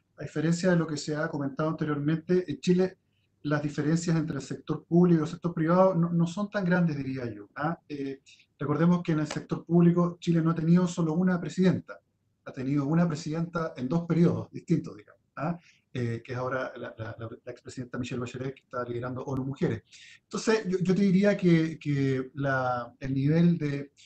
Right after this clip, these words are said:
discusión y, y cómo se ha relevado el tema de la participación de las mujeres en diferentes sectores, tanto en el ámbito público como privado, ha estado presente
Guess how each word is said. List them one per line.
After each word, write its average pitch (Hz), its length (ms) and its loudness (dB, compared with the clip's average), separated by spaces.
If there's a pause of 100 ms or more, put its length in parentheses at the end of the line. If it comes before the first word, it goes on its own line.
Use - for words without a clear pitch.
(160)
discusión 170 800 2
y, 131 320 -6
y 143 40 -12
cómo 170 220 0
se 170 120 -4
ha - 20 0
relevado 160 640 0
el - 140 -16
tema 151 240 -6
de 143 60 -6
la 135 80 -8
participación 147 680 -8 (320)
de 131 80 -8
las 127 120 -4
mujeres 147 320 -2
en - 40 -6
diferentes 135 400 -8
sectores, 151 400 -6
tanto 139 240 -6
en 131 60 -4
el 143 60 -2
ámbito 135 220 -6
público 160 380 -2
como 139 160 -6
privado, 143 300 -2
ha 151 40 -8
estado 165 260 -2
presente 160 360 -14